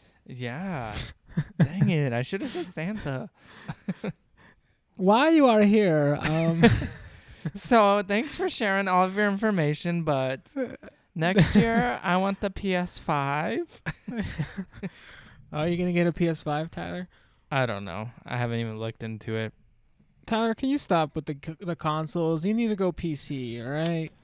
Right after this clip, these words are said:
Speaker 1: I'm too
Speaker 2: It's
Speaker 1: much
Speaker 2: so
Speaker 1: of a Mac guy.
Speaker 2: It doesn't matter.
Speaker 1: I know, but I don't even play enough to, like, I don't even play
Speaker 2: P C's
Speaker 1: enough
Speaker 2: the
Speaker 1: to get a
Speaker 2: ul-, ultimate
Speaker 1: P S five.
Speaker 2: entertainment. I guess you're right. All right. Well,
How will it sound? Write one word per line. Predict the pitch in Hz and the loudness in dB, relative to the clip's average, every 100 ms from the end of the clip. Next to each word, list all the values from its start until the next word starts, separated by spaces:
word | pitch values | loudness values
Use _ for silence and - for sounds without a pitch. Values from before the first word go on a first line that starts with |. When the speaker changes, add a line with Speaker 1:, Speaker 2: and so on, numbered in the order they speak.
| - _ _ _ _ | -20 _ _ _ _
Speaker 1:
I'm | 131 127 | -12 -12
too | - 135 | -6 -4
Speaker 2:
It's | |
Speaker 1:
much | 127 123 | -2 2
Speaker 2:
so | 214 214 208 | 6 8 8
Speaker 1:
of | 202 | 6
a | 196 | 4
Mac | 151 | 2
guy. | 147 135 120 117 110 107 - _ _ _ _ _ _ _ _ _ - | 0 0 0 0 -2 -6 -10 _ _ _ _ _ _ _ _ _ -12
Speaker 2:
It | |
doesn't | 151 143 147 | -8 -6 -6
matter. | 160 190 190 175 165 - - _ _ _ _ _ _ _ | -2 0 0 0 -2 -8 -20 _ _ _ _ _ _ _
Speaker 1:
I | 135 | -2
know, | 135 139 139 | 2 4 4
but | 127 | 2
I | 123 135 | 2 4
don't | 147 151 | 4 2
even | 143 127 | -2 -6
play | - 131 135 131 | -6 -2 0 0
enough | 120 110 107 - | 0 -4 -6 -10
to, | - 117 | -8 -4
like, | 107 104 101 - - _ - - _ _ _ _ _ - | -4 -4 -8 -14 -20 _ -20 -20 _ _ _ _ _ -2
I | 135 | 4
don't | 170 | 6
even | 202 208 165 | 6 4 2
play | 202 | 2
Speaker 2:
P | 143 | 2
C's | |
Speaker 1:
enough | 143 143 | 4 6
Speaker 2:
the | 170 | 6
Speaker 1:
to | 151 | 6
get | |
a | 151 | 8
Speaker 2:
ul-, | 165 170 | 6 6
ultimate | 160 - - 165 | 4 4 4 2
Speaker 1:
P | 143 | 2
S | |
five. | 113 107 92 151 | 0 0 -4 -2
Speaker 2:
entertainment. | 151 143 - 135 123 - - _ _ _ _ | -2 -2 -4 -4 -4 -8 -12 _ _ _ _
I | 165 | -6
guess | 165 147 143 | -4 -4 -6
you're | 123 | -8
right. | 113 - - | -10 -12 -12
All | 156 | -10
right. | 117 92 - | -10 -14 -16
Well, | 135 | -18